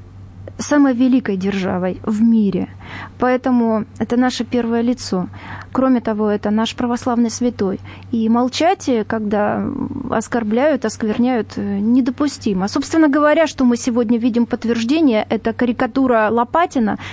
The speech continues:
где изображен по замыслу,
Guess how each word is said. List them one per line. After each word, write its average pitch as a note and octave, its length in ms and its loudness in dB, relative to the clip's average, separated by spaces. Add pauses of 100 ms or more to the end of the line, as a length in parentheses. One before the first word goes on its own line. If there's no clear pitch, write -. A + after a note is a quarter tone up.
где G#3+ 460 2 (360)
изображен B3+ 800 2 (300)
по A#3 440 4 (240)
замыслу, A3+ 880 2